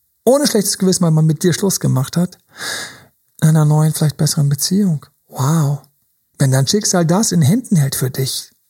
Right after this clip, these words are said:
dann kann ich nur sagen, großartig. Und bitte setze dennoch noch meine Inhalte um, damit die neue Beziehung einfach eine bessere Chance hat.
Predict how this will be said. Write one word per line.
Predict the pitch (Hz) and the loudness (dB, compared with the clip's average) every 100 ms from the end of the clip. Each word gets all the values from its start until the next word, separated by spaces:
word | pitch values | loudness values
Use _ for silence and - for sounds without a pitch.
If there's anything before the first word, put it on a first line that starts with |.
| _ _ _ _ - | _ _ _ _ -4
dann | 135 | -2
kann | 139 143 | 2 2
ich | 151 | 2
nur | 151 | 2
sagen, | 147 147 156 | 2 2 0
großartig. | 147 180 214 123 127 - | 0 0 0 -4 -6 -4
Und | 139 | -2
bitte | 135 175 165 | -2 -2 0
setze | 151 151 156 | 0 0 -2
dennoch | 147 160 165 156 | 0 0 0 -2
noch | 160 151 - | -4 -4 -6
meine | 151 151 147 - - - | -4 -2 -4 -6 -10 0
Inhalte | 226 277 180 170 | 2 4 2 0
um, | 180 175 | 0 2
damit | 165 156 | 2 2
die | 160 | 2
neue | 160 175 | 2 2
Beziehung | 160 151 202 185 | 0 -2 -4 -2
einfach | 160 156 156 | -2 -4 -2
eine | 160 | -2
bessere | 156 147 147 | -2 -4 -4
Chance | - 240 - 131 | -2 -2 -4 -6
hat. | 131 - | -8 -10